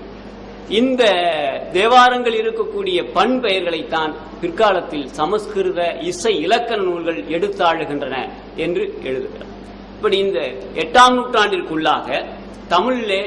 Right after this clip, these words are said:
தமிழ் இசை என்று சொல்லுகிற, இன்றைக்கு நாம் வழங்குகிற பெயர் அன்றைக்கு இசைத்தமிழ். இந்த இசைத்தமிழ் மிகப்பெரிய அளவிற்கு வளர்ச்சி பெற்றிருந்தது என்பது பல்வேறுபட்ட இலக்கிய காரணங்களை எல்லாம் எடுத்துக்காட்டி,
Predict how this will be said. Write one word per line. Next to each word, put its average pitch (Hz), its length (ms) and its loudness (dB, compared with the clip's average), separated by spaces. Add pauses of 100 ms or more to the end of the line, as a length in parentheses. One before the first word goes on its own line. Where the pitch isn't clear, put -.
(680)
தமிழ் 240 320 4
இசை 214 280 2 (480)
என்று 185 200 0
சொல்லுகிற, 185 400 0
இன்றைக்கு 196 380 -2
நாம் 175 220 0
வழங்குகிற 165 520 -2
பெயர் 185 300 -4 (100)
அன்றைக்கு 160 400 -4
இசைத்தமிழ். 180 640 0 (480)
இந்த 185 220 4
இசைத்தமிழ் 180 680 2 (340)
மிகப்பெரிய 240 600 4
அளவிற்கு 190 380 0
வளர்ச்சி 180 340 0
பெற்றிருந்தது 147 600 -2 (260)
என்பது 151 360 -2 (300)
பல்வேறுபட்ட 220 720 0
இலக்கிய 190 640 0 (220)
காரணங்களை 165 580 0
எல்லாம் 151 320 0
எடுத்துக்காட்டி, - 640 -8